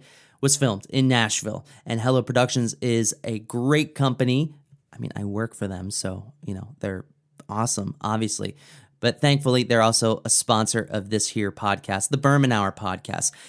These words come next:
So check 'em out, H E L L O O O T V dot com. Yes, touring is coming back, thankfully. Yes,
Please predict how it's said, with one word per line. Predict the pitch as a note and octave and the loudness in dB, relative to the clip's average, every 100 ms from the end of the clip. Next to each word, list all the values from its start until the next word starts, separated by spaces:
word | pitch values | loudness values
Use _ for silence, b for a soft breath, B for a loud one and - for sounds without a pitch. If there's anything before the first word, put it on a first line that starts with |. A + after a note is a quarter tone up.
| B | B
So | D3 | -2
check | C#3+ F3+ | 2 2
'em | F3+ F3+ | 4 4
out, | C#3 - | 4 2
H | - D#3 - | 0 0 0
E | D3+ D3 - | 0 0 2
L | C#3 C#3 C#3+ | 2 2 2
L | C3+ B2+ - | 2 2 0
O | C#3 C3+ - | 2 2 2
O | C3 - | 0 2
O | C3+ C3 | 0 0
T | - D3+ C3 | -2 -2 0
V | C3 C3 | 0 -2
dot | - B2+ - | 0 0 0
com. | - A#2+ G#2+ G#2 - | -2 0 0 -2 -4
Yes, | B2+ - - - b _ | -2 0 2 0 b _
touring | D#3 D#3 C#3+ | 0 2 2
is | C3 - | 2 0
coming | B2 A#2 | 0 0
back, | G#2 G2+ F#2 - _ | -2 -4 -4 -12 _
thankfully. | A2+ G#2+ - G#2 A2 - | -4 -4 -6 -8 -10 -4
Yes, | C#3 C3+ - - | 0 2 2 0